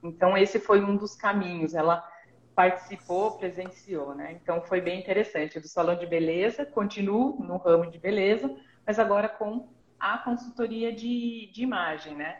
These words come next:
E foi sofrido, né? A gente, <laughs> a gente fala que é sofrida uma transição de carreira, né? Mas chega um momento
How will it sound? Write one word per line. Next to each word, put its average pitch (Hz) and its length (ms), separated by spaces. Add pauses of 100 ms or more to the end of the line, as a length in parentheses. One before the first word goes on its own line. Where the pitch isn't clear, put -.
(400)
E 175 80
foi 208 160
sofrido, 403 1040
né? 349 200
A 247 100
gente, 262 640 (300)
<laughs> 202 460
a - 40
gente 240 260
fala 254 260
que 262 100
é 254 60
sofrida 453 840
uma 262 160
transição 247 540
de 247 100
carreira, 202 680
né? 185 200 (320)
Mas 190 140
chega 202 200
um 226 60
momento 208 560